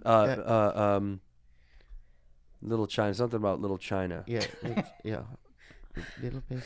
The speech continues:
Speaker 2: make ching chong.
Speaker 1: What is that? What's the phrase I'm thinking of? Uh,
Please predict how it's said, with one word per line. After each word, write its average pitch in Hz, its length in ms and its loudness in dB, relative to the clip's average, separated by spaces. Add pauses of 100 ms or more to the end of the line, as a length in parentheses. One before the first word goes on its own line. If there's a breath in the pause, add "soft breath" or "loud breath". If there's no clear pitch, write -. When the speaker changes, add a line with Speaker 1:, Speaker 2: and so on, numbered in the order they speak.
(100)
Speaker 2:
make - 200 -12
ching - 100 -10
chong. 131 280 -10 (200)
Speaker 1:
What 147 180 8
is 165 120 8
that? 104 200 6
What's 131 160 2
the 156 100 2
phrase 117 260 4
I'm 101 120 2
thinking 87 300 0
of? 80 240 -6
Uh, 50 380 -4